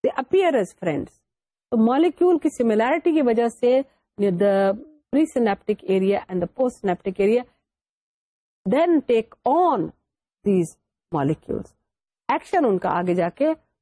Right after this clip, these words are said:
فرق ہوتا ہے، اس وقت ریورس نہیں ہو سکتا کیونکہ وہ ایبسارب ہو گئے ہوتے ہیں۔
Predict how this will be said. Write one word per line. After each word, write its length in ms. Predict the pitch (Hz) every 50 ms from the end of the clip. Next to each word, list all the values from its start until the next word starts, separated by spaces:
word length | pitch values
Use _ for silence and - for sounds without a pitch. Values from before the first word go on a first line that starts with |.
| _
فرق 300 | - 190 220 240 240 -
ہوتا 240 | 240 226 - - 254
ہے، 60 | 269 277 - _ _ _ _ _ -
اس 160 | 254 - -
وقت 140 | 262 240 233
ریورس 460 | 214 202 180 185 190 185 180 - -
نہیں 100 | 208 233
ہو 120 | 247 233
سکتا 380 | 226 - 233 220 _ - 247 240 240 _ _ _ _ _ _ _ _ _
کیونکہ 200 | - 247 233 - 226
وہ 100 | 202 202
ایبسارب 440 | - - 175 - - - 185 180 175 175 _ -
ہو 80 | 175 156
گئے 160 | 165 139 -
ہوتے 280 | 123 110 - _ _
ہیں۔ 40 | _